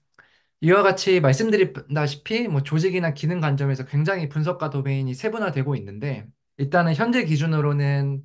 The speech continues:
뭐 공고만 보면은 비에이와 그리고, 어, 프로덕트 애널리스트, 뭐 데이터 애널리스트라고도 부르죠. 사실 뭐 이런 식으로 강-,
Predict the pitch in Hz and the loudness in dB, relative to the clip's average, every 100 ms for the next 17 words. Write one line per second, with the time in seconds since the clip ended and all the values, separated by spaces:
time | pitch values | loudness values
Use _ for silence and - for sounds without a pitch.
0 | _ 123 117 113 - 170 185 190 156 143 | _ -12 -12 -12 -2 2 4 4 2 2
1 | 123 127 208 - _ _ - 151 156 147 | 0 -2 -4 -8 _ _ -2 0 2 0
2 | 135 180 240 _ _ _ - 131 127 123 | 0 -2 -8 _ _ _ -16 -8 -8 -8
3 | 117 120 - - - _ _ _ _ _ | -10 -12 -18 -20 -20 _ _ _ _ _
4 | _ _ 123 117 113 - 240 226 160 135 | _ _ -6 -6 -6 2 2 6 6 6
5 | 120 101 - - 175 202 123 110 107 147 | 4 -4 -10 -8 -8 -6 -8 -8 2 4
6 | 170 180 143 135 127 - 143 123 117 - | 6 6 6 4 2 -2 -4 -4 -6 -10
7 | - 104 127 175 - _ _ _ _ - | -8 -4 -4 -6 -10 _ _ _ _ 0
8 | 147 147 147 - - 143 139 185 196 190 | 4 4 2 -8 0 4 6 6 6 4
9 | 175 185 175 165 156 - 147 143 | 4 4 2 0 -4 -2 -2 -4